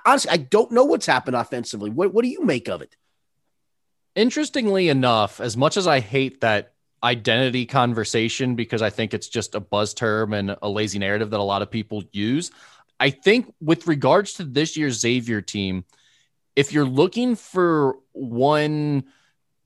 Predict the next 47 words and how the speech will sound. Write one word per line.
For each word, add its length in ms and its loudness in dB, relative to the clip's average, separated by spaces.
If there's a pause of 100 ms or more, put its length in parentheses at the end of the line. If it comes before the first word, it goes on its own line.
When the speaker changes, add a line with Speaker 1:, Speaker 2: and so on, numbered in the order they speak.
(180)
Speaker 2:
area 300 6
to 80 0
criticize 720 2
Travis 420 -2
Steele 520 -6
so 320 2
far, 360 2
and 220 0
this 180 -2
would 140 -4
go 120 6
back 280 0
the 60 -8
first 320 -4
two 100 -4
years 260 -4
as 180 -10
well, 240 4
but 260 -4 (280)
even 280 0
more 240 2
so 240 0
this 320 -2
year 140 -4
because 260 -4
I 80 0
think 300 -4
you 100 -4
have 200 0
more 280 0
of 120 -4 (380)
a 200 2
t-, 180 -16 (120)
team 220 0
designed 480 0
in 100 -4
his 220 -4
image. 360 -6
It's 380 -10
more 280 4
his 220 0
guys. 380 -2
They're 100 -2
not 180 0
quite 240 0
there 180 4
yet. 240 2